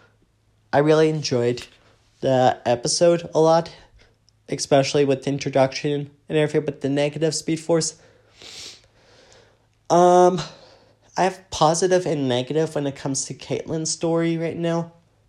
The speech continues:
With the plus side is, now she has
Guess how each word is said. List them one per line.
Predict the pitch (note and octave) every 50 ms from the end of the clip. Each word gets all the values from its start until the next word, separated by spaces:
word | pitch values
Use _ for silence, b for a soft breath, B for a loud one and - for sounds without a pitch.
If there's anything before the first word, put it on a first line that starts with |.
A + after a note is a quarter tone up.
| _ _ _ _ -
With | C3+ B2+ C3 B2+ B2 - - - _ _ _ _ _ _ _ _ _ _ _ _ _ -
the | - B2+
plus | - - - - C#3+ D#3 D#3 -
side | - F#3+ F3+ F3+ F3+ F#3
is, | F#3 F#3 F3+ F3+ - F#3 A3+ - _ _ _ _ _ _ _ _ _ _ _ _ _ _ _ _ _ -
now | D3+ C#3+ C#3+ C#3 C#3 C#3 C#3+ C#3
she | C#3 - - C#3+
has | C#3+ C#3 C3+ C#3 C3+ B2+ - b